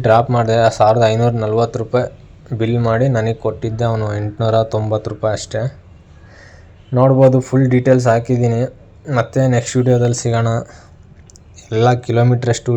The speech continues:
ಡ್ಯೂಟಿ ಎಷ್ಟು, ಅವರ್ಸ್ ಎಷ್ಟು ಎಲ್ಲ ಹಾಕಿದ್ದೀನಿ. ಮತ್ತೆ ಯಾವ್ಯಾವನೋ ಸುಮ್ನೆ ಕಿಲೋಮೀಟ್ರ್ ಹಾಕಿಲ್ಲ, ಅದು ಹಾಕಿಲ್ಲ ಅಂತಂದು ತಲೆ ತಿನ್ಬೇಡ್ರಿ. ಇಷ್ಟ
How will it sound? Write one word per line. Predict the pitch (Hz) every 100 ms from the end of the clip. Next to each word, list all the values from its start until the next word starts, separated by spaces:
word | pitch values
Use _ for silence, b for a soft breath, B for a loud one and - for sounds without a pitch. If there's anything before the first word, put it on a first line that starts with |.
| 113
ಡ್ಯೂಟಿ | 117 117 113
ಎಷ್ಟು, | 110 - 113
ಅವರ್ಸ್ | 107 113 - 117
ಎಷ್ಟು | - - 110
ಎಲ್ಲ | 110 117
ಹಾಕಿದ್ದೀನಿ. | 110 113 110 107 113 127 - - - - - - B B B B B - 110
ಮತ್ತೆ | - - 123 123 123
ಯಾವ್ಯಾವನೋ | 117 117 123 123 123 123 123
ಸುಮ್ನೆ | 123 120 120 120 120 120 120
ಕಿಲೋಮೀಟ್ರ್ | 113 117 120 120 123
ಹಾಕಿಲ್ಲ, | 120 120 120 113
ಅದು | 117
ಹಾಕಿಲ್ಲ | 117 117 117 117
ಅಂತಂದು | 117 117 117 -
ತಲೆ | 110 120 120
ತಿನ್ಬೇಡ್ರಿ. | 117 113 107 107 131 - - - - - - B B B -
ಇಷ್ಟ | 113 -